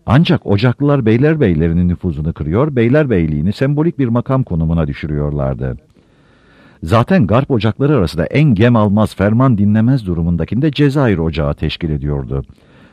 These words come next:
Burada Yeniçerileriyle denizciler olmak üzere iki sınıf asker bulunuyordu. Beylerbeyleri bunlara boyun eğmek zorunda kalıyordu.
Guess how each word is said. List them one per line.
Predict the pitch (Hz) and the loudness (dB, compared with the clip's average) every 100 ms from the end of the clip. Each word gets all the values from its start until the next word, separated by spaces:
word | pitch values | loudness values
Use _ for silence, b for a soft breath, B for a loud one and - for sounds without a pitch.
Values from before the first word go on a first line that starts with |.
| - | -2
Burada | 104 214 190 | 2 4 4
Yeniçerileriyle | 87 104 185 175 135 147 160 80 | 4 4 2 2 2 2 2 2
denizciler | 101 113 101 143 | 2 2 0 -2
olmak | 127 104 147 | 0 0 -2
üzere | 110 98 | 0 -2
iki | 101 - | -2 -4
sınıf | - 135 98 | -2 -2 0
asker | 92 - 98 80 | -2 0 0 0
bulunuyordu. | 76 73 69 67 60 67 B B B - | 0 0 0 -2 -4 -6 B B B -6
Beylerbeyleri | 78 85 117 160 151 117 104 107 | 0 2 4 2 2 2 2 2
bunlara | 107 120 127 | 2 2 2
boyun | 104 120 117 | 2 0 2
eğmek | 98 110 80 | 2 0 0
zorunda | 85 85 80 | -2 -2 -2
kalıyordu. | - 65 71 69 62 67 | -4 -6 -4 -4 -4 -8